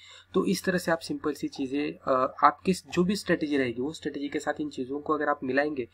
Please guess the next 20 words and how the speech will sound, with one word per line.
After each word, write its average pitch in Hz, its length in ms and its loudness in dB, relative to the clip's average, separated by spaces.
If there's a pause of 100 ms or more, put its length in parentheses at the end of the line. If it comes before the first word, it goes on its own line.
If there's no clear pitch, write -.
(280)
तो 151 60 0
definitely 139 460 0
आपका 131 220 2
success - 420 -8
rate 156 140 0
बढ़ 117 180 -6
जाएगा। 107 340 -8 (840)
तो 156 60 -4
दोस्तों 165 260 -2
मुझे 135 160 -2
लगता 143 220 -2
है 147 40 2
respective 147 400 -6
video 135 200 2
में 139 80 -2
हमने 135 200 -2
जो 131 200 -2
भी 135 100 -4
discuss 143 320 -6
किया - 180 -2